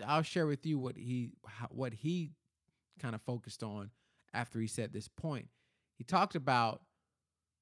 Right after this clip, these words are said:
planning for the, for that which is unpredictable in the sense of that thing that nobody would, would expect. Like that, like, we talked a while ago about the Wright brothers. We talked about, you know, all these inventions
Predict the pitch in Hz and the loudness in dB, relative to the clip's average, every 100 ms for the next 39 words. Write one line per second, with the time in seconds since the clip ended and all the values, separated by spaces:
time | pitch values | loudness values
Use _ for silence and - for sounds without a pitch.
0 | _ _ _ _ _ _ - - 156 160 | _ _ _ _ _ _ -8 -4 -2 -2
1 | - 139 131 - - 131 135 123 131 120 | -4 -4 -4 -8 -6 0 0 0 -2 -6
2 | 127 120 117 127 123 110 117 127 123 - | -6 -6 -4 -4 -6 -8 -6 -6 -6 -2
3 | 180 170 - 120 110 - _ _ _ _ | -2 -2 -2 -2 -4 -10 _ _ _ _
4 | _ _ - 151 165 - 196 185 160 123 | _ _ -4 -2 -2 0 2 2 0 2
5 | 143 156 143 143 131 127 117 - - 123 | 2 4 4 4 2 0 -2 -6 -10 -8
6 | 113 - - 117 - - - _ _ _ | -6 -8 -6 -4 -4 -10 -20 _ _ _
7 | _ _ _ _ _ _ _ _ _ _ | _ _ _ _ _ _ _ _ _ _
8 | _ _ _ _ _ _ _ _ _ _ | _ _ _ _ _ _ _ _ _ _
9 | _ _ _ _ _ _ 107 120 139 156 | _ _ _ _ _ _ -4 0 4 4
10 | - 147 143 - _ _ _ _ _ _ | 4 2 2 -2 _ _ _ _ _ _
11 | _ 156 - 175 170 - 139 143 143 135 | _ -2 4 6 4 0 2 4 4 4
12 | 139 127 120 113 127 131 127 139 135 131 | 2 2 0 0 -2 -2 -2 -2 -2 -4
13 | 123 147 131 123 120 123 98 131 120 131 | -2 0 0 0 0 0 -2 -6 -4 -2
14 | 143 135 135 123 131 143 - 147 147 - | -2 -2 -2 -2 -2 -2 -4 -4 -6 -10